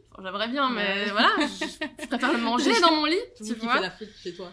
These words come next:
Speaker 2: Je peux avoir mon brunch.
Speaker 1: Donc, euh, oui, enfin, tu vois, donc, euh, c'est sûr qu'il y a vraiment des grosses différences de responsabilité, en fait, par rapport aux clients. Tu vois, c'est pas quelque ch-, c'est, c'est pas quelque chose de, de ponctuel, moi, mon travail, c'est un truc quotidien. Euh, la porte, comme je disais, elle doit être ouverte.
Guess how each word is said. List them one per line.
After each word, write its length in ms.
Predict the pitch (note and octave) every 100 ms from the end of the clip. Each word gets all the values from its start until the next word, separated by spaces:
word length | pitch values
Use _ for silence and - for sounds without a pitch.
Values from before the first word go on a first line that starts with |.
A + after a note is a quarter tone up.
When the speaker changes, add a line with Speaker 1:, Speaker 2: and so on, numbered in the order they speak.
| -
Speaker 2:
Je 100 | -
peux 80 | -
avoir 140 | F3+ -
mon 100 | E4+
brunch. 180 | G#3 A#3
Speaker 1:
Donc, 240 | A#3+ A#3+
euh, 520 | A#3 A3 A3 A3 A3+ A#3+
oui, 140 | D#4+
enfin, 260 | D#4 A3 G#3+
tu 120 | G#3+
vois, 140 | A#3 B3+
donc, 240 | A3+ A3+
euh, 180 | G#3+ G#3
c'est 180 | G3+ A#3
sûr 240 | D4 C#4
qu'il 120 | A#3
y 120 | G#3+
a 180 | A3+ A#3
vraiment 300 | - A3+ B3+
des 120 | B3+ G#3+
grosses 160 | A3+
différences 320 | A3+ - D4
de 80 | A3
responsabilité, 800 | G#3+ C4 C4 A#3 A3+ G#3 G#3+ B3
en 100 | A3
fait, 360 | G#3 G3 - - _
par 80 | G#3+
rapport 200 | G#3+ A3+
aux 60 | A3+
clients. 460 | A3+ A3 G3+ G3 G3+ _ - - -
Tu 100 | G#3
vois, 420 | G#3+ A3+ A3 G#3 - - -
c'est 140 | A#3+
pas 80 | C4+
quelque 160 | C4
ch-, 120 | B3 -
c'est, 180 | B3
c'est 280 | - B3 -
pas 120 | C4+
quelque 180 | C4 B3+
chose 240 | - C4+ G#3+
de, 500 | A3 G#3+ G#3 G#3 G#3+
de 80 | A3+
ponctuel, 560 | B3 A#3 - C4+ C4
moi, 120 | B3 G#3
mon 120 | G#3
travail, 280 | G#3 G#3 G#3
c'est 120 | G#3
un 40 |
truc 160 | G3+ A3
quotidien. 640 | A#3 A3+ G3+ A3 B3 A#3+
Euh, 40 | G#3
la 80 |
porte, 280 | G3 A3+ -
comme 140 | G#3+ G3+
je 40 |
disais, 180 | G#3 A3+
elle 60 | G#3
doit 80 |
être 180 | F#3+ -
ouverte. 400 | G#3 A3 A#3+ A#3+